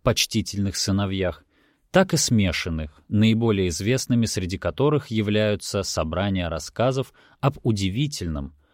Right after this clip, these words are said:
о духах, демонах, сверхъестественных способностях людей и тому подобном. Не приходится удивляться, что сначала появились сборники фантастического содержания.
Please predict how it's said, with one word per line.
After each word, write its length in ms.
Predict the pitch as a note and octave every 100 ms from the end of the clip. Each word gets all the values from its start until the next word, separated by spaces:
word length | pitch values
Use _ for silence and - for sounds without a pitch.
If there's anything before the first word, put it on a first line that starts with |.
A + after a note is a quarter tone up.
| _ _
о 120 | F2+
духах, 640 | D2+ G2+ C3+ - B2+ - _
демонах, 720 | F2+ D#2+ F#2 A2+ A2+ A2 - _
сверхъестественных 1080 | - A2 A2+ G#2 F#2 - G2+ - F2+ F2 D#2+
способностях 920 | - D#2 - G#2+ A2+ A2 - - -
людей 540 | E2+ D#2 F2 A#2+ B2+ _ _ _ -
и 100 | D3+
тому 320 | B2 G#2 G#2+
подобном. 640 | - D#2 D#2+ C2+ C#2+ C#2+ _ _ _ _ _ _ _ _
Не 120 | C#3+
приходится 640 | D#3+ F3 - F3+ C3+ - A2
удивляться, 640 | F#2+ G2 B2 E3 D3 A2
что 220 | - G#2+
сначала 580 | - A2 - C#3+ D#3 D3
появились 760 | D3 A#2 G2+ F2+ A2+ A#2+ A2+
сборники 640 | - F#2 F2+ A#2 A#2 A2 A#2+
фантастического 920 | - G#2 G#2+ - - C#3 G2+ - E2+
содержания. 920 | E2 F#2+ F2 F#2 F#2+ F2 D2+ D2 C#2